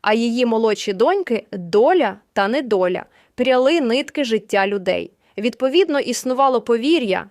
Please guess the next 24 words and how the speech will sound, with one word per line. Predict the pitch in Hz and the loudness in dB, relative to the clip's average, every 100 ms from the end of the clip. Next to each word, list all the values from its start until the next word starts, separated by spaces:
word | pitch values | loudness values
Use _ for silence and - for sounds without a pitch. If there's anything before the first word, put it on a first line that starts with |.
| _ | _
що | - - 247 | -10 0 2
у | 254 | 2
богині | 214 196 175 247 339 254 | 0 -2 0 0 0 0
можна | 226 277 240 202 | 0 0 -2 -2
було | 240 247 | -2 -2
попросити | 208 202 208 - 311 320 262 | -2 -6 -6 -6 -4 -2 -2
про | 240 262 | 0 -2
щасливу | - - 226 - 247 262 233 | -2 -4 -2 -2 -2 0 0
долю, | 226 214 180 170 - - - | 0 2 2 -2 -8 -18 -6
особливо | - 247 220 196 190 254 247 | -2 -2 -2 -4 0 0 2
жінкам, | 214 202 190 185 262 302 311 _ _ | 0 -2 -4 -2 0 0 -6 _ _
і | 285 285 | -2 0
якщо | 247 - - 311 294 | 0 -2 -6 0 0
вони | 220 202 | 0 -2
могли | 202 208 247 | -2 0 0
заручитись | 208 202 208 226 185 180 - | 0 -2 -2 -4 -4 -4 -6
її | 196 208 185 | -8 -6 -6
підтримкою, | 170 180 247 349 339 269 254 247 - - | -6 -6 -2 -2 0 0 0 -2 -12 -6
то | 330 | -2
їхнє | 311 359 285 254 | 0 0 0 -2
життя | 226 247 277 285 294 | 0 -4 0 0 0
змінювалось | 220 226 254 233 208 208 208 - | -2 -2 0 0 0 0 -2 -4
на | 202 196 | -6 -6
краще. | 202 175 175 - - 175 | -4 -4 -4 -8 -12 -12